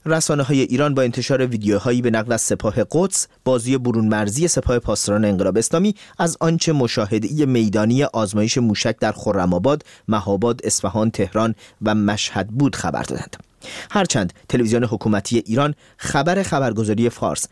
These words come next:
نزدیک به سپاه پاسداران انقلاب اسلامی را در این باره تکذیب کرد. روزنامه‌های تهران هم دوم دی ماه در مطالبی پراکنده در آستانهٔ سفر پیش روی نخست وزیر اسرائیل به آمریکا به آنچه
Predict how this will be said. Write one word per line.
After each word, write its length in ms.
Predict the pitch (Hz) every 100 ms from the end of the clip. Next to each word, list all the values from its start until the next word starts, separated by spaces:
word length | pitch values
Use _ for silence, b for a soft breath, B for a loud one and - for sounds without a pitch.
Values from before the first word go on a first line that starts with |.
| b
نزدیک 360 | 120 110 131 120
به 80 | 117
سپاه 320 | 101 120 117
پاسداران 460 | - 107 - 104
انقلاب 340 | 113 98 104 113
اسلامی 400 | 120 - 101 98
را 100 | 110
در 160 | 107 98
این 140 | 92
باره 260 | 90 92 113 - B -
تکذیب 500 | 98 92 - 127 -
کرد. 280 | 69 - - _ -
روزنامه‌های 600 | 202 214 208 196 214 196
تهران 420 | - 147 131 160
هم 220 | 151 160
دوم 360 | 147 131 123 151
دی 160 | 131 101
ماه 220 | 143 165 B B
در 160 | 190 190
مطالبی 420 | 151 - 131 160
پراکنده 760 | - 123 107 - 101 113 120 - 131
در 160 | 127
آستانهٔ 520 | - 127 - 127 135
سفر 420 | 135 123 113 123 120
پیش 260 | 120 -
روی 260 | 104 113 120
نخست 360 | 107 110 101
وزیر 260 | 101 95 110
اسرائیل 400 | 95 - 104 110
به 100 | 104
آمریکا 500 | 95 98 98 185 190 B B B
به 140 | 180 -
آنچه 520 | 175 185 - 190 175